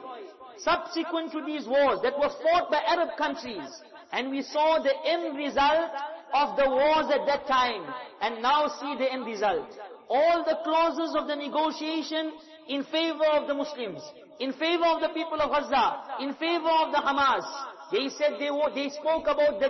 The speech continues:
day after the war. It was big in the news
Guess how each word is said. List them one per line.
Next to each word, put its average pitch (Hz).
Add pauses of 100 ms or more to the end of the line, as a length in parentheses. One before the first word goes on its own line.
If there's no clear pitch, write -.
day 302
after 285
the 247
war. 226 (460)
It -
was 262
big 349
in 311
the 302
news 277